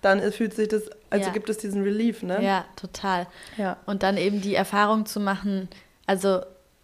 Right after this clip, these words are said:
Speaker 2: deswegen hat man ja auch mit, in der, in der Beziehung, ähm, oft so diesen krassen Safe Space, ja?
Speaker 1: Genau.
Speaker 2: So. Und dann die Erfahrung zu machen, dass da irgendwie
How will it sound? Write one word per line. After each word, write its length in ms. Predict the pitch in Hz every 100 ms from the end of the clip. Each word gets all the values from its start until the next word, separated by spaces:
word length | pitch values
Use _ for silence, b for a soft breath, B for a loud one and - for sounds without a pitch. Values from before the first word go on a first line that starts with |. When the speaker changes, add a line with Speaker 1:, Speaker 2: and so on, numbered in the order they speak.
| _ _ _ _
Speaker 2:
deswegen 320 | 185 175 214 226
hat 120 | 233
man 100 | 208
ja 140 | -
auch 80 | 208
mit, 200 | 208 202 - -
in 80 |
der, 160 | 196 -
in 60 | 190
der 80 | 180
Beziehung, 640 | 185 - 233 208 196 196 B B B _
ähm, 400 | 190 190 190 185 -
oft 200 | 185 -
so 100 | 190
diesen 280 | 185 175 180
krassen 480 | - 180 - 196 180
Safe 280 | 202 233
Space, 480 | 233 - - - -
ja? 240 | 160 165 214
Speaker 1:
Genau. 440 | 214 202 185 208 - -
Speaker 2:
So. 400 | 180 170 160 165 B B B -
Und 320 | 185 180 - 190
dann 160 | 214
die 80 | 247
Erfahrung 400 | 214 220 220 226
zu 100 | 214
machen, 400 | 190 196 196 190 b b
dass 160 | - 180
da 140 | 196 -
irgendwie 540 | 196 196 196 190 185